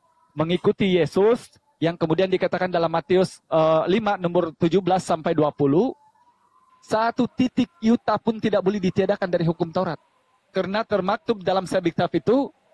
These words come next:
perintah-perintah ketetapan dari Tuhan seperti halnya sunat, tidak makan babi, bersujud, bersujud ke bait Allah, bercuci tangan dan kaki, memberi salam, apalagi di kafan kalau mati,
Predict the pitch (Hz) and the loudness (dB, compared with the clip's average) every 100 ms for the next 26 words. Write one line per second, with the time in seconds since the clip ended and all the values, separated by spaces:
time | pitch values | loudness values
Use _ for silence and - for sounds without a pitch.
0 | _ - 185 190 226 196 185 196 190 - | _ -2 -2 0 -2 -2 -2 -2 -4 -4
1 | 170 170 160 - 165 190 - 160 - 165 | -4 -2 -4 -2 -4 -4 -4 -4 -2 0
2 | 165 165 160 170 165 170 156 _ _ _ | 0 -2 -2 -2 0 -2 -2 _ _ _
3 | 170 165 160 151 165 147 156 156 160 170 | 0 0 0 -4 -4 -2 -2 -2 -4 -6
4 | - _ - 160 175 165 160 - _ 151 | -8 _ -2 0 0 2 0 -2 _ -2
5 | 156 180 165 156 165 - 170 160 170 165 | 0 -2 -2 -2 -2 -2 0 0 0 -2
6 | - _ _ _ 139 165 - 170 - 165 | -8 _ _ _ -4 -2 -2 -8 -4 -2
7 | 151 151 147 170 - 185 175 _ _ _ | -2 -4 -4 -4 -2 -2 -2 _ _ _
8 | _ _ _ _ _ _ _ 151 165 175 | _ _ _ _ _ _ _ -4 0 2
9 | 170 170 180 185 185 175 156 _ _ _ | 2 2 0 2 0 -2 -12 _ _ _
10 | _ _ _ _ _ _ _ _ _ - | _ _ _ _ _ _ _ _ _ -8
11 | 147 175 175 185 151 165 196 190 196 196 | -2 -2 -2 -2 -2 -2 -2 -2 0 -2
12 | 185 175 170 170 175 180 202 196 | -4 -6 -2 -2 -2 -4 -2 -4